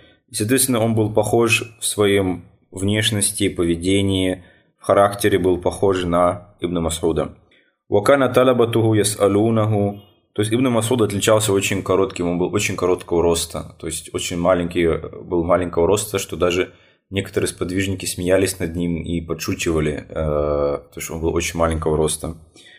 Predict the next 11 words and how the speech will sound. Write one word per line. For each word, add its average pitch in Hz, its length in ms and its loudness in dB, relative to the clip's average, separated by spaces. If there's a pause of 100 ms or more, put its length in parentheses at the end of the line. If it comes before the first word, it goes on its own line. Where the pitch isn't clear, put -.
(380)
وكان 131 360 4
طلبة 131 500 4
يسألونه 110 800 2
ويتفقهون 101 1000 2
به 92 240 2
والصحابة 101 920 4 (260)
متو-، 98 480 2
متوافرون. 95 1000 2 (560)
И 110 80 0
его 113 640 2
ученики, 123 880 -2